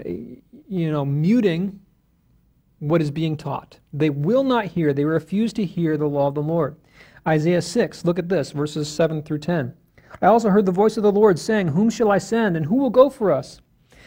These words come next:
Uh, then said I, 'Here am I, send me.' And he said, 'Go and tell this people, hear ye indeed, but understand not, and see ye indeed, but perceive not.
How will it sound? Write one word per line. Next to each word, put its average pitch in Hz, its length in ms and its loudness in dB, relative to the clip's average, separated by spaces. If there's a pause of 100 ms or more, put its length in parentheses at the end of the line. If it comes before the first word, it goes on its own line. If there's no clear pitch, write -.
(200)
Uh, 180 160 -2
then 208 200 2
said 226 220 2
I, 226 300 2
'Here 254 280 0
am 247 120 0
I, 247 180 0
send 254 400 -2
me.' 247 320 0 (540)
And 208 100 2
he 226 60 4
said, 202 300 4
'Go 262 340 6
and 208 180 -2
tell 247 300 6
this 254 180 -2
people, 226 400 0
hear 254 320 0
ye 285 300 4
indeed, 220 420 2
but 180 120 0
understand 196 520 0
not, 180 380 -2 (480)
and 185 120 0
see 302 320 2
ye 240 240 4
indeed, 175 400 2
but 180 160 -2
perceive 233 480 0
not. 165 440 -2